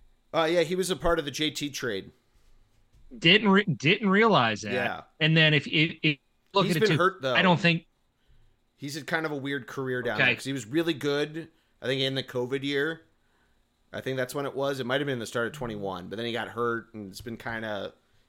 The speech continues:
Speaker 1: in and out. So it's, yeah, it was definitely the covid year 'cause they hadn't re-signed J T yet, and it was a big if we don't si-, re-sign this guy, we're gonna be really pissed off, kind of, kind of situation.
Speaker 2: Yeah. And I mean,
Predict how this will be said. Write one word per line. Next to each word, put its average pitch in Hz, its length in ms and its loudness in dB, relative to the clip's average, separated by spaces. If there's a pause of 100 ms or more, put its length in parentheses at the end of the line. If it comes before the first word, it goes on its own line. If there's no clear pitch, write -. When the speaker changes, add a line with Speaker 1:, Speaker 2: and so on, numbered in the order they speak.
(120)
Speaker 1:
in 135 160 -4
and 127 120 -2
out. 107 420 -4
So 131 200 0
it's, - 140 -6 (1040)
yeah, 151 200 6
it 139 40 4
was 135 100 -2
definitely 170 320 2
the - 60 -8
covid 135 240 -2
year 113 180 -2
'cause 120 200 -8
they 120 160 2
hadn't 127 280 -4
re-signed 120 440 -4
J 110 160 -6
T - 180 -8
yet, 98 340 -6 (100)
and 110 120 -6
it 104 60 -6
was 104 300 -6
a 107 200 -2
big 107 500 -4 (300)
if 117 80 -8
we 156 80 0
don't 151 180 2
si-, 147 100 -2 (100)
re-sign 127 360 -4
this 110 140 -8
guy, 101 240 -2
we're 101 120 -10
gonna 110 100 -8
be 92 100 -12
really 95 320 -12
pissed - 320 -12
off, 87 340 -12
kind 92 160 -14
of, 80 80 -20 (240)
kind 135 200 -2
of 101 40 -8
situation. 95 640 -8 (1600)
Speaker 2:
Yeah. 107 180 -8 (240)
And 139 120 4
I 139 80 6
mean, 135 280 6